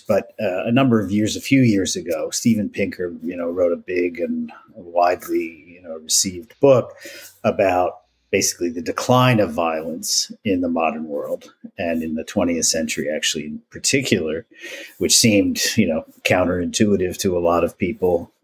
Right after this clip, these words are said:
uh, given what had happened in both the First and Second World Wars. Um, and, you know, the genocide idea is meant to, uh, you know, stanch a particular kind of violence, but it's, it's meant to,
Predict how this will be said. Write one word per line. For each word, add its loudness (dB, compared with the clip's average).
uh, -2
given -2
what -4
had 0
happened 0
in -6
both 2
the -2
First 0
and -4
Second -2
World -10
Wars. 4
Um, 2
and, 2
you 4
know, 6
the 0
genocide 4
idea 4
is 0
meant 0
to, -2
uh, -6
you -16
know, -18
stanch 0
a 0
particular -6
kind 2
of 0
violence, -2
but 0
it's, -2
it's -8
meant 4
to, -2